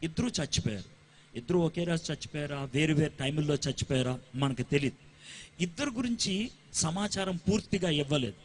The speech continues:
ఇద్దరు గురించి సమాచారం పూర్తిగా ఇవ్వలేదు. దరిద్రుడు చచ్చిపోయారు.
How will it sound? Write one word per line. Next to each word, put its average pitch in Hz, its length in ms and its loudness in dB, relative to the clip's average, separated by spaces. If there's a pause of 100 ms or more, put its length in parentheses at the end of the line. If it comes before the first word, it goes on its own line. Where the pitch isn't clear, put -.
(160)
ఇద్దరు 151 280 4
గురించి 214 320 0
సమాచారం 160 720 0
పూర్తిగా 147 340 2
ఇవ్వలేదు. 110 240 0 (600)
దరిద్రుడు 214 440 0 (100)
చచ్చిపోయారు. 123 640 0